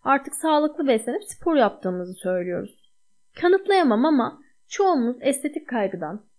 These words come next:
daha güzel ve iyi görünmek için yapıyoruz tüm bunları. Sağlıklı olmak için tercihler yapabiliriz tabii ki.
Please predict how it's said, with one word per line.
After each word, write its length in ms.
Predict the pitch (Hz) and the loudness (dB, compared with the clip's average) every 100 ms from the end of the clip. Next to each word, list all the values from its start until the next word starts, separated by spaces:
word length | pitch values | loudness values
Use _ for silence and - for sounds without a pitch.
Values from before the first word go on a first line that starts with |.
| - | -6
daha 200 | 254 339 | 0 0
güzel 360 | 294 240 220 | 2 2 2
ve 100 | 220 | 0
iyi 220 | 262 302 262 | 0 -2 2
görünmek 360 | 233 214 214 | 0 0 -4
için 200 | - 196 | -6 -8
yapıyoruz 480 | 170 - 170 185 - | -8 -8 -8 -8 -10
tüm 180 | 202 185 | -10 -8
bunları. 420 | 180 180 180 208 _ _ _ _ _ | -6 -8 -10 -12 _ _ _ _ _
Sağlıklı 500 | - - 240 254 254 | -6 2 4 2 2
olmak 220 | 339 320 320 | 0 0 0
için 160 | 320 | 0
tercihler 420 | 302 269 262 285 277 | 4 2 2 2 2
yapabiliriz 580 | 262 262 254 262 247 | 2 0 0 -2 -4
tabii 320 | - 185 190 - | -6 -4 -6 -8
ki. 200 | 226 | -14